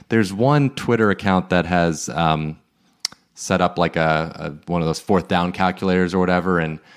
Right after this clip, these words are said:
I, I don't have the numbers right in front of me. I should have, but I think it was, it was sig-, a, significantly better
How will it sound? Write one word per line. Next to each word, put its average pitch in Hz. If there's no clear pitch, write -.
I, 92
I 87
don't 87
have 85
the 82
numbers 80
right 82
in 73
front 82
of 78
me. 78
I 78
should 85
have, 78
but -
I -
think 107
it 101
was, 85
it 117
was 113
sig-, 120
a, 117
significantly 139
better 82